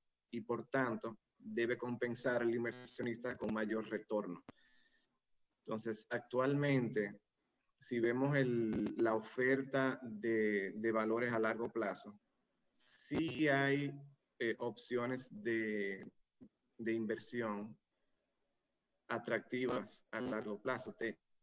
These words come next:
que compensan al inversionista. Ahora, la pregunta es, es hacer el análisis del, de las necesidades del inversionista, a ver si, a ver qué tanto,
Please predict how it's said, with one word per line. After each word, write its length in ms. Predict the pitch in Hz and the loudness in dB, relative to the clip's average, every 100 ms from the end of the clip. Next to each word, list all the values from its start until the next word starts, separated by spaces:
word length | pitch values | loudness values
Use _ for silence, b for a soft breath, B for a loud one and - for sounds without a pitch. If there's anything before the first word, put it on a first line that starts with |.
| - - _ | -20 -20 _
que 180 | - 113 | -6 -6
compensan 560 | 120 110 110 131 131 | -4 -4 0 0 0
al 100 | 120 | 0
inversionista. 640 | 113 107 - 117 117 101 92 | 0 -2 -4 -4 -4 -6 -6
Ahora, 220 | 113 117 | -2 0
la 100 | 117 | 0
pregunta 580 | 110 120 123 147 143 143 | 0 0 0 0 0 0
es, 300 | 117 120 - _ _ _ _ _ _ _ _ _ - | 0 -4 -12 _ _ _ _ _ _ _ _ _ -6
es 420 | 139 135 135 - _ | -2 0 -2 -12 _
hacer 380 | 120 117 - 135 | -6 -6 0 2
el 80 | 151 | 2
análisis 680 | 151 143 147 131 127 139 - _ - - | 2 2 0 -2 -4 -4 -8 _ -20 -6
del, 360 | 131 131 123 | 0 2 2
de 100 | - | 2
las 100 | 127 | 2
necesidades 480 | 135 135 - 113 123 | 2 0 -2 0 2
del 120 | 139 | 4
inversionista, 640 | 135 135 139 131 113 120 - | 4 2 2 0 0 -4 -2
a 60 | 113 | 0
ver 200 | 117 117 | 0 -2
si, 480 | - - 123 120 - | -6 -8 -4 -6 -4
a 60 | 117 | -2
ver 180 | 120 - | -2 -2
qué 160 | 139 | -2
tanto, 800 | 139 139 147 143 123 110 113 110 | -2 0 2 4 2 0 -4 -4